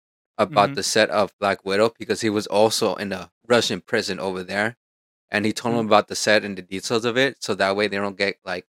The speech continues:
Speaker 1: um, mixed up or confused or, you know,
Speaker 2: Right.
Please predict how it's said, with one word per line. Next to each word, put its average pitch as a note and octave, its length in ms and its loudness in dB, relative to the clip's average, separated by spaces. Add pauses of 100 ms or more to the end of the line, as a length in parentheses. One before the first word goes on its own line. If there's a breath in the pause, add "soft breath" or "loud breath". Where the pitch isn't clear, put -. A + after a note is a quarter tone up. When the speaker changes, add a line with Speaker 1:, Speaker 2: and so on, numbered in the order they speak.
(220)
Speaker 1:
um, E2+ 240 -8 (120)
mixed - 300 -6
up F#2+ 240 0
or F#2 80 -6
confused - 680 -14
or, F#2 240 -8
you F2+ 140 -14
know, F2 220 -18 (140)
Speaker 2:
Right. C3 280 -12